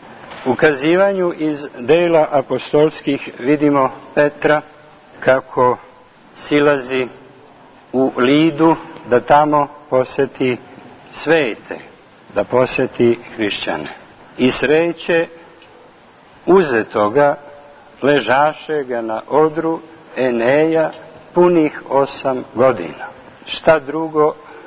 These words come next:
nego da ga zapita da li želi da bude isceljen. <clears throat> Na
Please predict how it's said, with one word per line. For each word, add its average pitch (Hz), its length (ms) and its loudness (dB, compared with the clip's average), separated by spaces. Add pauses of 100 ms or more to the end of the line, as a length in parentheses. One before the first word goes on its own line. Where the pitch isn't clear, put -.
(140)
nego 143 360 0
da 139 140 2
ga 127 160 2
zapita 143 800 0 (720)
da 104 180 2
li 127 300 2 (320)
želi 120 600 0 (760)
da - 80 -4
bude 139 380 2
isceljen. 113 920 -2 (340)
<clears throat> - 1800 -6
Na 135 300 2